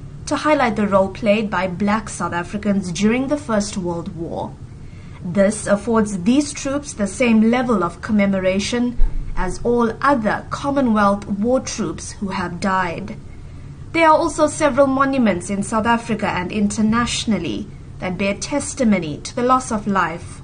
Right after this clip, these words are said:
on the Mendi. Officials will perform a wreath-length ceremony and hold a special memorial service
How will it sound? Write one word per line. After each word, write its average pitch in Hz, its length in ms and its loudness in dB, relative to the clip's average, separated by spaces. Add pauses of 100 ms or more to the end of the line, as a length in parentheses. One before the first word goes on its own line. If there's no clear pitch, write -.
on 190 220 -2
the 202 80 2
Mendi. 160 580 -2 (440)
Officials 247 580 0
will 208 160 2
perform 208 460 0
a 202 100 0
wreath-length 196 560 -2
ceremony 220 640 2
and 185 120 -4
hold 214 220 -2
a 226 100 -2
special 262 680 -2
memorial 190 600 0
service 214 800 -2